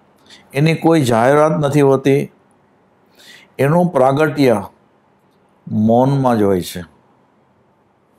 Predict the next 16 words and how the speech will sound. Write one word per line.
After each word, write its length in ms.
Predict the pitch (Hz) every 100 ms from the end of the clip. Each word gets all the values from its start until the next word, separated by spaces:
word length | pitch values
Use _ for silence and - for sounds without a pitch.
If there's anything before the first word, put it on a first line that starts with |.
| _ _ _ _ - - _
એના 420 | 135 156 170 175 - - _ _ _ _ -
પ્રગટવાનો 720 | 139 160 180 175 175 175 175
કોઈ 320 | 170 170 175 - _ _ -
આશય 420 | - 123 - 185
ના 160 | 175 151
હોય. 400 | 131 107 95 92 _ _ _ _ _ _ _ _ _ _ _ _ _ _ _ _ _ _ - _ _ -
આ 240 | 123 127 85 - _ _
જે 140 | 110 123
વાતો 340 | 120 123 160
છે, 360 | 123 113 110 -
એ 100 | -
બધી 360 | 120 120 110 143
વાત 260 | 127 123
કદાચ 240 | - 123 120
ન 140 | 127 135
સમજાય, 420 | - 107 101 92